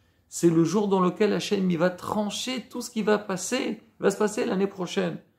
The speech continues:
Il suffit seulement de regarder tout ce qui s'est passé l'année passée. Et Hachem, il shmore les problèmes. C'est Hachem qui décide, bien sûr.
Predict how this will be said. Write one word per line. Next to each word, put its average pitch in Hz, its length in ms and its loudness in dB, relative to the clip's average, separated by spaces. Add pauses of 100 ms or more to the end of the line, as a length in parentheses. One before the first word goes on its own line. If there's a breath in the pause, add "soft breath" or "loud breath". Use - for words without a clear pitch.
(220 soft breath)
Il 226 140 4
suffit 233 260 0
seulement 240 320 4
de 208 100 2
regarder 202 680 4 (420)
tout 254 140 -10
ce 240 80 -10
qui 226 100 0
s'est 208 180 0
passé 196 360 4
l'année 175 260 4
passée. 180 600 -2 (360)
Et 226 100 0
Hachem, 220 280 0
il - 20 0
shmore 196 360 4
les 202 100 6
problèmes. 202 580 2 (520)
C'est - 160 -8
Hachem 453 440 2
qui 320 140 8
décide, 196 320 2
bien 175 160 2
sûr. 147 280 -2